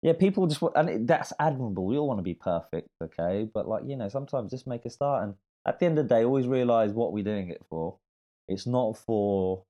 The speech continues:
a social media post, which is, it's nice 'cause I do think social media is brilliant, um, but there's, it's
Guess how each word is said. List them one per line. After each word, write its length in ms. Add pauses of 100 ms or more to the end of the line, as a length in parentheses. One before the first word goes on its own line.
(360)
a 40
social 400
media 420
post, 220 (520)
which 160
is, 180
it's 200
nice 340
'cause 140
I 80
do 180
think 180
social 300
media 220
is 60 (120)
brilliant, 340 (640)
um, 300 (300)
but 100
there's, 160 (120)
it's 180